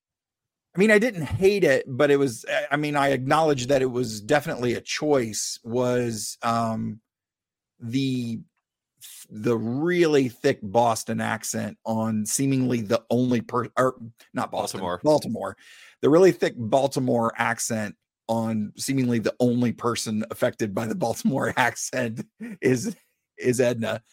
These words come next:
Speaker 1: Um, so I was like, "Okay, I mean, that's a choice." But, uh, but other than that, I, I had fun with it. It, it, you know, it was, I'm, I'm not scathing, you know, it's, I'm glad I watched it. I,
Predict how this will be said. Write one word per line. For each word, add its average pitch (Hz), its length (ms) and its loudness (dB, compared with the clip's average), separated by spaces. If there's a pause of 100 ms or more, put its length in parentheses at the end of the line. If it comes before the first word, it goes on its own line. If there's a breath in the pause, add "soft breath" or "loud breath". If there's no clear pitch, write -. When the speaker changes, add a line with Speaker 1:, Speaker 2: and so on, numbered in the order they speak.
(320 soft breath)
Speaker 1:
Um, 127 520 4
so 151 260 6
I 160 100 8
was 151 160 4
like, 147 160 2
"Okay, 285 320 0
I 285 100 0
mean, 233 200 -4
that's 233 180 -4
a 262 60 -10
choice." 151 520 -2 (480)
But, 147 420 4
uh, 147 420 4
but 135 260 -2
other 262 260 -2
than 202 160 -4
that, 240 340 -2
I, 208 180 -6 (200)
I 185 80 -6
had 208 300 -4
fun 165 240 -2
with 185 120 -2
it. 180 200 -2 (340)
It, 160 160 -8 (140)
it, 165 140 -12 (520)
you 185 80 -6
know, 170 240 -4 (160)
it 170 60 -6
was, 185 200 -8 (160)
I'm, 139 140 -4
I'm 151 220 -2
not 156 240 -2
scathing, 127 840 -6
you 120 120 -8
know, 117 140 -4
it's, - 200 -10 (800)
I'm 117 160 -8
glad 117 220 2
I 127 60 4
watched 110 360 -2
it. 165 220 -4
I, 117 160 0